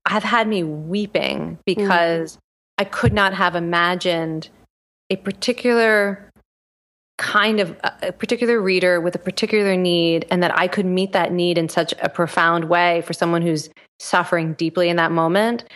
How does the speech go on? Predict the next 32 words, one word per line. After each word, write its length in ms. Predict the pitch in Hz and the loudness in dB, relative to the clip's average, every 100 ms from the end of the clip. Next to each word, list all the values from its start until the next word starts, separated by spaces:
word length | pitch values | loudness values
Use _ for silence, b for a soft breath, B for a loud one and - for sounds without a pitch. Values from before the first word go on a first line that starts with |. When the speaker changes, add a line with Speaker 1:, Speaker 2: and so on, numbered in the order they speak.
| B B B B _ | B B B B _
Speaker 1:
that 400 | 165 190 202 220 - - | 2 4 4 2 -4 -10
sustains 640 | - 190 - 180 175 175 | -4 -4 0 0 0 0
me 440 | 180 165 165 160 - | 0 0 0 -4 -4
in, 200 | 180 170 | -2 0
in 200 | 170 170 | 0 2
the, 260 | 165 160 160 | 2 2 0
you 160 | - 175 | 0 2
know, 240 | 156 156 - _ - | 2 0 -6 _ 0
in 140 | 202 | 4
what 140 | 196 196 | 4 4
is 100 | 180 | 2
a 40 | |
sense 340 | 180 190 170 170 | 2 2 2 2
of 100 | 160 | 0
a 40 | |
huge 540 | 156 - 175 160 151 - | 0 -2 0 0 -2 -4
tragic 420 | 170 165 156 151 | -2 0 -2 -4
gap. 380 | 156 147 135 - | 0 0 0 -4
And 100 | 160 | -10
so 140 | - 175 | -4 -2
much 220 | 170 165 | 0 0
I 40 | |
wish 200 | 160 156 | 0 0
I 60 | 165 | -2
could 140 | 170 | -2
have 80 | 151 | -2
done 180 | 160 160 | 0 0
with 80 | 156 | 0
this 160 | 160 | -2
book 380 | - - - - B B B - | 0 2 2 -4 B B B 0
that 140 | |
I, 100 | 165 | 2